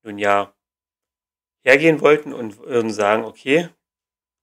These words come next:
wenn wir das Ganze für einundachtzig Komma sieben isk kaufen und danach wieder für einen Preis von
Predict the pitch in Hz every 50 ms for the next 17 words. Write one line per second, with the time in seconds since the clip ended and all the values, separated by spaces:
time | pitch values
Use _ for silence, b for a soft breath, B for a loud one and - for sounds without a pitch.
0 | _ _ _ _ _ _ _ _ _ _ _ _ _ _ 113 120 135 156 165 151
1 | 143 143 139 135 139 127 - - - 110 98 - 110 - - - - - _ _
2 | _ _ _ - 135 139 135 - - 135 113 120 127 135 127 127 135 120 - -
3 | - 147 - - _ - 113 113 110 110 104 - - 113 107 110 117 113 110 110
4 | 110 _ _ _ _ - 123 107 - - - _ _ _ _ _ _ - - 139
5 | 170 190 - - 240 240 - _ _ _ _ _ _ _ _ _ _ _ - 196
6 | 208 208 - 208 147 127 131 135 139 139 - _ _ _ - 135 131 135 143 139
7 | 135 - 131 117 107 101 98 98 95 _ _ - 107 120 143 156 151 - - -
8 | 127 120 120 127 135 139 135